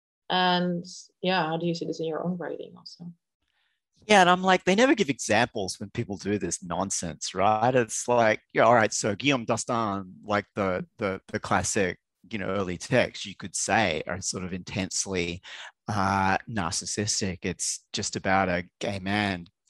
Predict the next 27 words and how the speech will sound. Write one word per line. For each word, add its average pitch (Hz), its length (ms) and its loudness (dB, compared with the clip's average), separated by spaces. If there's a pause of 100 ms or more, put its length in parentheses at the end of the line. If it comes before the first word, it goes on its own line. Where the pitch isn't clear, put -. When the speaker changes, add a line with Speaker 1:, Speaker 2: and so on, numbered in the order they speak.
(180)
Speaker 2:
going 95 300 -2
out 95 260 0 (320)
and 95 240 -6 (400)
getting 95 260 -2
fucked, 123 460 0
<laughs> - 0 -
you - 160 -2
know, 196 100 8 (120)
like, 175 200 2
that's 139 220 0
the 123 80 2
whole 113 160 0
story. 110 380 -2 (420)
But 160 140 4
then 160 120 6
it's 147 140 4
also 175 340 0
like, 139 100 4
"Oh 180 40 -2
my 214 100 0
God, 135 180 2
that's - 140 -2
just 139 120 -10
the 117 120 -10
most - 200 -10
fantastic 120 640 -4
group 117 240 -8